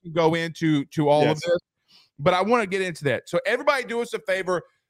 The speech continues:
Speaker 1: by hitting the like and share at the end of the show and through the show. Do us a favor by, if you have any questions,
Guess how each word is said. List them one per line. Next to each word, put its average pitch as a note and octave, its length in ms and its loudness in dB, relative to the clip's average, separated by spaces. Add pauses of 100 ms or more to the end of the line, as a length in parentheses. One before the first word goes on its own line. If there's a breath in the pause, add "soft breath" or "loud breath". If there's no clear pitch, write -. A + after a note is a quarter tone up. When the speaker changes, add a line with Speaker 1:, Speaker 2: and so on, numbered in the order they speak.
(120)
Speaker 1:
by D#3+ 200 0
hitting G#3 300 -4
the G3+ 80 0
like F3+ 280 0
and E3+ 100 -6
share F3 240 -2
at E3+ 140 -4
the E3+ 180 -10
end A3 140 -6
of A#3 60 -4
the A3 60 -2
show A3 220 0
and D#3+ 180 -4
through C#4 280 2
the A3+ 120 2
show. C3 460 4 (320)
Do C4 220 0
us D#4 160 -2
a A#3 60 2
favor G#3 340 -2
by, F3 200 -2
if D#3 180 -4
you C#3+ 100 0
have C3+ 120 -2
any B2 180 -4
questions, A3 560 2